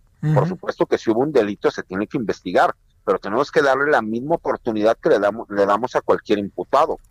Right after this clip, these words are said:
Speaker 2: No puede ser posible que yo tenga que hablar en esta misma entrevista y decirte presuntos delincuentes, presuntos responsables, y haya gente que con la mano en la cintura sea tan irresponsable para asegurar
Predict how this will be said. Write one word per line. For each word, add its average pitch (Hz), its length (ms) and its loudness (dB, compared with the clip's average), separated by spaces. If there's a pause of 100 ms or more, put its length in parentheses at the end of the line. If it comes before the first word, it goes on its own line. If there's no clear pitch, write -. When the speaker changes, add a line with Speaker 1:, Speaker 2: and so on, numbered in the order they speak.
(260)
Speaker 2:
No 117 100 0
puede 147 200 2
ser 147 120 -2
posible 143 400 -4
que - 140 -8
yo 185 160 0
tenga 127 320 0
que 117 140 0
hablar 117 260 2
en 90 140 -6
esta 90 200 -10
misma 110 280 -4
entrevista 117 460 -2
y 92 40 -4
decirte 98 460 -4
presuntos 117 760 0
delincuentes, 98 800 0 (240)
presuntos 127 560 0
responsables, 110 760 0 (220)
y 107 80 2
haya 127 200 4
gente 131 400 -4
que - 140 -12
con 85 160 -4
la 82 60 -8
mano 92 200 -2
en 113 60 -2
la 123 100 2
cintura 127 600 0
sea 98 140 -6
tan 113 200 -6
irresponsable 113 720 -2
para 87 260 0
asegurar 95 680 -2